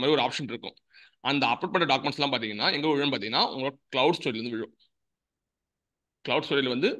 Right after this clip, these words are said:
விழும். டேட்டா அப்படியும் வரலாம். சொல்றது புரியுதா? தமிழ். If you try to,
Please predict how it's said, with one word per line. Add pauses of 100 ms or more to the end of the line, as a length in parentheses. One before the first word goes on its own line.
(120)
விழும். (840)
டேட்டா (120)
அப்படியும்
வரலாம். (1040)
சொல்றது
புரியுதா? (180)
தமிழ். (840)
If
you (140)
try (160)
to,